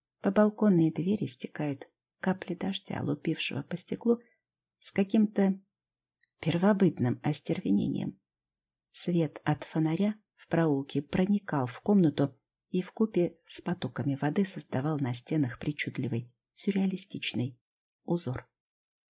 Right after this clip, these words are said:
Из оцепенения меня вывел звук голоса Логана. Вздрогнув,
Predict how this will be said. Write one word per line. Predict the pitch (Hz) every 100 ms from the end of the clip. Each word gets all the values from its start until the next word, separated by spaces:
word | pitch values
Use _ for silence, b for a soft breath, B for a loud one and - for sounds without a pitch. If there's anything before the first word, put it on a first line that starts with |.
| _ _ _ _ _ _ _ _ _ _ _ _ _ _ _ _ _
Из | 185 196 -
оцепенения | 170 180 196 190 185 220 208 170
меня | 160 165 175 -
вывел | 151 196 196 139 131
звук | - 180 180 -
голоса | 156 175 165 - 190
Логана. | 175 147 131 131 135 _ _ _ _
Вздрогнув, | - - - 220 302 180 147 -